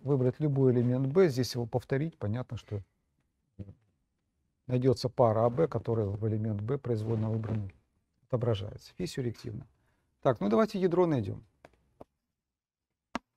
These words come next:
Кернел фи. Понятно, что это будет. Это будут пары вида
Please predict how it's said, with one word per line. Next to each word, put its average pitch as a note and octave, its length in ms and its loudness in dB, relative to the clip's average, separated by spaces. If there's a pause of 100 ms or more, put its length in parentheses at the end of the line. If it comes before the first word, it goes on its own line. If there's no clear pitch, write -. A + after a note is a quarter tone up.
(100)
Кернел C#3+ 380 2
фи. G#3+ 320 -4 (840)
Понятно, C#3 440 -2
что C3 240 2
это B2+ 160 0
будет. A#2+ 380 -2 (460)
Это B2+ 240 -2
будут D#3 340 -2
пары E3 320 6
вида D3 460 2